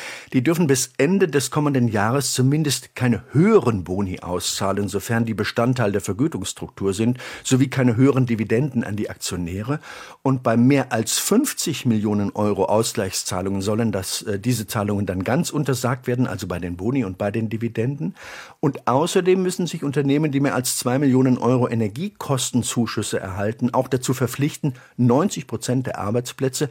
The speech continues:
bis April zweitausendfünfundzwanzig zu erhalten. Sonst müssen die Hilfen oberhalb dieser Schwelle zurückgezahlt werden. Das Ziel ist natürlich, da Mitnahmeeffekte und Fehlsteuerungen zu vermeiden und den Fokus auch für die Industrie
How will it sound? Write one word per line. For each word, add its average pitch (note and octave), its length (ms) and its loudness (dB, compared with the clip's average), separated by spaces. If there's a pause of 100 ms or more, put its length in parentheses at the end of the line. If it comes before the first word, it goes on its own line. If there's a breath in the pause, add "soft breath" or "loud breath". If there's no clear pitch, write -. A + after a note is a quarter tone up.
(200 loud breath)
bis - 240 0
April B2+ 500 0
zweitausendfünfundzwanzig A#2 1500 -2
zu F#2 160 -6
erhalten. F2+ 500 -6
Sonst D3 400 2 (260 loud breath)
müssen C3 280 2
die A#2 140 2
Hilfen C#3+ 460 0 (120)
oberhalb C3+ 500 2
dieser A2 240 -2
Schwelle A2+ 340 -2
zurückgezahlt A2 800 -6
werden. G#2 320 -4 (420 loud breath)
Das B2+ 200 -2
Ziel G#3 240 2
ist - 140 0
natürlich, C#3 360 2
da A#2 120 0
Mitnahmeeffekte C3 920 0
und B2 160 2
Fehlsteuerungen B2 920 4
zu - 120 -4
vermeiden G#2 640 0
und A#2 140 2
den A2 140 0
Fokus C#3+ 440 0
auch B2 200 0
für C#3 160 0
die B2+ 120 2
Industrie B2+ 540 2